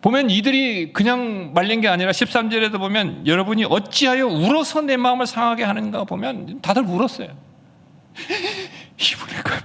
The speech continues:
진짜 되나?" <laughs> 울면서 그렇게 말리는 거예요.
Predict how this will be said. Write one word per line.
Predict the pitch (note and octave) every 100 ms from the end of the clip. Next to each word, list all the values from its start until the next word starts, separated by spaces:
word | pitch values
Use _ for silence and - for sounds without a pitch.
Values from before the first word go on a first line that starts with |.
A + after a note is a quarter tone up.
| -
진짜 | - - - - -
되나?" | - C#3 D#3 C#3+ - C3+ D3 C3 A2 D3 D3
<laughs> | D3+ C#3+ C#3 D#3+ E3+ E3 D3
울면서 | A3+ D4+ F#4+ F#4+ G4 F#4 C#4+ G3+ F#3+ E3 F3 F3+ - G#3+ A3+
그렇게 | - C#3 E3+
말리는 | F3 G#2+ G2+ F#2+ F#2
거예요. | F#2+ -